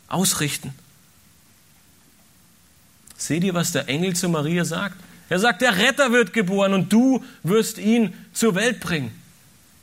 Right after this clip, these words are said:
Nach langer, langer Zeit, nach all den Problemen, nach all der Sünde, nach all dem Tod, führt Gottes Plan hier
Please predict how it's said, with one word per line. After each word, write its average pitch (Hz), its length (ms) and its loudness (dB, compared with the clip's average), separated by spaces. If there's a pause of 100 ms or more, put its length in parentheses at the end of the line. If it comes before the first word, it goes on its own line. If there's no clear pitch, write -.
(1000)
Nach 143 220 -4
langer, 190 520 0 (140)
langer 175 400 -2
Zeit, 175 380 -2
nach 170 260 -4
all 185 320 0 (240)
den 185 240 -2
Problemen, 180 480 0
nach 185 160 -2
all 185 200 -2
der 196 120 0
Sünde, 190 380 0
nach 175 180 -2
all 190 180 0
dem 185 200 0
Tod, 196 440 0 (1000)
führt 180 480 0
Gottes 165 460 -4
Plan 143 480 -4 (420)
hier 156 380 -2